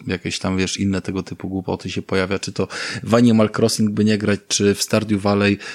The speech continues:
czy, czy właśnie w, e, tego typu klon, to za każdym razem wypadają jakieś takie głupoty.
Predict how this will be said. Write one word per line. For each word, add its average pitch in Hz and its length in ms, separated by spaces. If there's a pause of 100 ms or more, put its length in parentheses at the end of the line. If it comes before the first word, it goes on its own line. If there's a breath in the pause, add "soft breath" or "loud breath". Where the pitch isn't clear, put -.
(120)
czy, 95 180
czy - 200
właśnie 95 400
w, - 260
e, 98 420
tego 104 320
typu 98 280
klon, 98 260
to 101 100
za 98 120
każdym 98 300
razem 95 260
wypadają 95 540
jakieś 92 240
takie 92 260
głupoty. 98 460